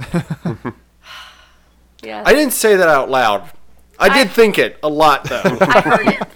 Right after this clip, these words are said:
Speaker 2: it. You didn't say it out loud, but I heard it.
Speaker 3: But no, I, I, I think the casting, uh, the comedian, I thought was really well done.
Speaker 2: Mm-hmm.
Speaker 3: Um,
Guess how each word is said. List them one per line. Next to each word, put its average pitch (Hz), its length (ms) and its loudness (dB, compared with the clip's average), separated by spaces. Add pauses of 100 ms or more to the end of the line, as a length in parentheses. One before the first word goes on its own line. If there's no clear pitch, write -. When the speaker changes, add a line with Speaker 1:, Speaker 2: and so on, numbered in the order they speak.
(160)
Speaker 2:
it. 214 140 -4 (800)
You 277 180 -8
didn't 294 180 -6
say 277 160 -8
it 240 60 -4
out 226 140 -4
loud, 208 300 -6
but 196 160 -8
I 190 120 -10
heard 180 260 -18
it. - 100 -20 (220)
Speaker 3:
But 220 100 0
no, 254 200 4
I, 139 280 0
I, 143 240 -2
I 139 80 -6
think 156 200 -8
the 143 80 -10
casting, 131 640 -4
uh, 113 180 -6
the 117 120 -12
comedian, 131 380 -6
I 123 40 -8
thought 127 260 -6
was 123 160 -12
really 123 240 -6
well 120 220 -6
done. 113 380 -8
Speaker 2:
Mm-hmm. - 120 -16
Speaker 3:
Um, 101 380 -10